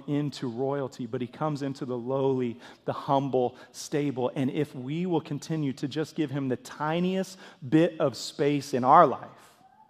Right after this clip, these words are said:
he still can change everything for us. And yet, even as we consider that during Christmas, we have a lot of reasons why it's not really a good time for us to make room for Jesus.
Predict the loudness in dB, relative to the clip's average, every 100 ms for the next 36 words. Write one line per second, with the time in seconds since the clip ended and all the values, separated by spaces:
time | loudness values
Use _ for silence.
0 | _ _ _ _ _ _ -10 0 0 2
1 | -2 -2 -2 -4 -4 -6 -10 -10 -10 -12
2 | -16 -20 _ _ _ _ _ _ _ _
3 | _ _ _ 0 8 8 8 4 2 -2
4 | -4 -2 0 4 4 4 2 -2 -2 -4
5 | -2 -4 -4 -6 -4 -4 -2 -2 0 0
6 | -2 -4 -4 -6 -4 -4 -2 -2 -4 -10
7 | -20 -20 _ _ -2 2 4 4 4 4
8 | 4 2 2 0 0 -2 2 2 2 -2
9 | -2 -4 2 4 4 0 -4 -2 -2 -2
10 | -4 -4 -6 -6 -8 -10 -18 -20